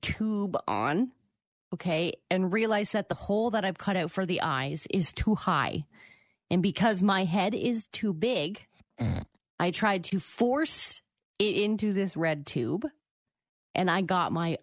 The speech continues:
Speaker 1: eyebrow bone stuck where the eye holes were supposed to be.
Speaker 2: Hold on.
Speaker 1: And in struggling to get my <laughs>
Speaker 2: Your eyebrow bone.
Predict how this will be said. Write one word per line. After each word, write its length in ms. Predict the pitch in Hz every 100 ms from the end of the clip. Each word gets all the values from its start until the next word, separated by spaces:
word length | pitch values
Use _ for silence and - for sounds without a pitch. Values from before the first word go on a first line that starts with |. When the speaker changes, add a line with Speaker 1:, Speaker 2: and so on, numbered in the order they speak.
| _ 160
Speaker 1:
eyebrow 640 | 170 233 233 202 139 143
bone 540 | 139 131 123 147 247 - _ _ _
stuck 680 | - - - - 190 269 -
where 160 | 254 214
the 140 | 180 156
eye 260 | 151 175
holes 400 | 196 151 117 143
were 100 | -
supposed 400 | - - 76 - 170
to 40 |
be. 340 | - 101 220 - _ -
Speaker 2:
Hold 320 | - 135 117
on. 200 | 90 78
Speaker 1:
And 200 | 165 208
in 120 | 185 196
struggling 800 | - - 202 202 233 269 277 269
to 100 | 220
get 160 | 196 196
my 220 | 190 262 -
<laughs> 60 | 233 240 - 784 855 1077 1077 1077 _ _ _ _ _ _ _ _ _ _ _ - - _ _ _
Speaker 2:
Your 180 | - 120 -
eyebrow 720 | - 120 139 135 135 127 117
bone. 640 | 107 90 113 107 92 95